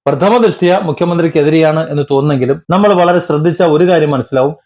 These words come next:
പി വി അൻവർ മുഖ്യമന്ത്രി പിണറായി വിജയനെതിരെ ഒരക്ഷരം വേണ്ടിയിട്ടില്ല. ഈ മുഖ്യമന്ത്രി പിണറായി ആയിട്ട് പി വി അൻവറിനെ തള്ളി പറഞ്ഞിട്ടുമില്ല.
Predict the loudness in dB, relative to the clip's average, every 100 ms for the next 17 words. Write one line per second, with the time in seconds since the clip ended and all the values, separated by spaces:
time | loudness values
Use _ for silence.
0 | _ _ -2 0 2 2 2 0 -2 -4
1 | -4 -2 -2 0 -2 -2 -2 0 0 2
2 | 2 0 0 0 -2 -4 _ _ -4 0
3 | 2 2 0 -4 -2 0 0 -2 -4 -8
4 | -10 _ _ _ _ _ _ _ _ _
5 | _ -2 0 0 0 -2 0 0 0 0
6 | 2 2 2 2 0 -2 -10 _ -4 0
7 | 2 2 2 0 0 0 2 2 2 0
8 | 0 -2 -4 -6